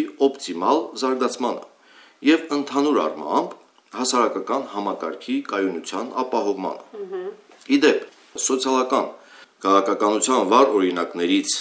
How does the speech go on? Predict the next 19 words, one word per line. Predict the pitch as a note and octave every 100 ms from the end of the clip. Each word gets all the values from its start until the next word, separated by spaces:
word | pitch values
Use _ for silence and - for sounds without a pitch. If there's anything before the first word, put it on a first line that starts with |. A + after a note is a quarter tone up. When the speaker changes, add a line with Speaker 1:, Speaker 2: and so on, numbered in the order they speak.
| -
Speaker 1:
պետք | - E2+ -
է | D2+
նշել | D2 - C3+ G#3+ -
քառասչորսօրյա | A#2 G#2+ G2+ - A2+ G#2+ G#2+ G#2 G#2+ E3
պատերազմից | - F#2+ F2+ F2 E2+ F2 E2+
հետո | - C#2 C2+ F2+ C#3 E3+
Արցախի | C#3 - B2 - - A2
Հանրապետության | A2 A2+ A2 A#2 - - A#2+ G#2+ -
կառավարության | G2 G#2+ G#2+ G#2+ G#2+ B2 G#2+ - - -
համապատասխան | A2+ A2+ G#2+ G2+ F#2+ G#2+ E2+
որոշումներով | D#2+ D#2 D#2 D2 C#2 C#2 C#3 - - _
գազամատակարարման, | G#2+ C3 A#2+ F#2 D#2+ E2 - D2+ C2 C2+ D2 E2+ C#3 - - - _ _
էներգամատակարարման, | D3 D#3 G#2 E2+ D#2 D2+ D2+ C#2+ C#2 C2+ C#2 D2 G2 C#3 -
կապի | - C3+ C3+ C#3 F3+
և | C#3 A#2+ D#3 -
համացանցի | - A2+ A#2 A#2+ A2+ A2+ D3+
ծառայությունների | A#2+ G2 F#2+ F#2 - F#2 F#2 A#2+
մասնակի | C3 C3+ C3 A#2+ F#2+ D#3+
սուբսիդավորումը, | - - B2+ A#2+ A2+ E2+ -